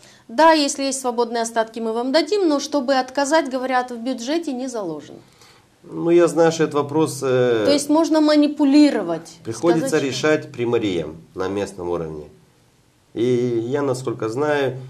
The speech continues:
Speaker 2: в основной части примарии все-таки эти вопросы решают, особенно то, что связано с Советом ветеранов.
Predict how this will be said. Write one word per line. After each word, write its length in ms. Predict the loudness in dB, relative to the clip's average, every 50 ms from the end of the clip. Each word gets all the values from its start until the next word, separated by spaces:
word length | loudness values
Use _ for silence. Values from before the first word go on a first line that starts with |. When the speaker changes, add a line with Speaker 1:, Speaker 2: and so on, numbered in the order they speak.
| -18 -20 -20 -20 -18 -8
Speaker 2:
в 80 | -4 -2
основной 380 | -2 -2 -2 -2 0 0 0
части 280 | 0 -2 -4 -6 -6 -6
примарии 460 | -6 -4 -4 -2 0 0 -2 -2 -2 -4
все-таки 380 | -6 -8 -8 -8 -8 -8 -8
эти 120 | -8 -6 -6
вопросы 360 | -6 -6 -6 -6 -8 -8 -6 -8
решают, 300 | -10 -10 -10 -10 -10 -10
особенно 340 | -10 -6 -6 -4 -2 -2 -4
то, 120 | -4 -6
что 140 | -8 -10 -10
связано 440 | -8 -4 -4 -4 -4 -4 -6 -8 -10
с 60 | -10
Советом 420 | -10 -8 -8 -8 -8 -8 -10 -12 -12
ветеранов. 420 | -12 -12 -14 -14 -14 -16 -18 -20